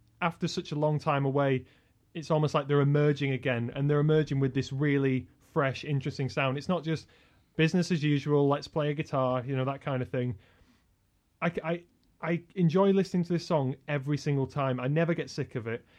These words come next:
and I think that's because there's so m-, many contrasts throughout this song, you know. The,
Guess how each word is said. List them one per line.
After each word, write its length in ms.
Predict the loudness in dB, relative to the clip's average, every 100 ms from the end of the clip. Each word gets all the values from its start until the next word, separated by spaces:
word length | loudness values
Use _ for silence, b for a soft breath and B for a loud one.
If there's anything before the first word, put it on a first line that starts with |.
| B
and 80 | -2
I 40 |
think 220 | 0 0
that's 180 | -2 -6
because 500 | -8 -2 -2 -2 -4 -16 _ _ _ _ _ -8
there's 160 | -6 -2
so 220 | 2 2
m-, 220 | 2 -2
many 240 | -2 0 0
contrasts 560 | 0 -2 0 -2 -4 -4
throughout 320 | -2 -2 -4
this 320 | -10 -10 -18 _ _ _
song, 300 | -6 -4 -4
you 80 | -4
know. 180 | -6 -8 b b b
The, 340 | 0 2 0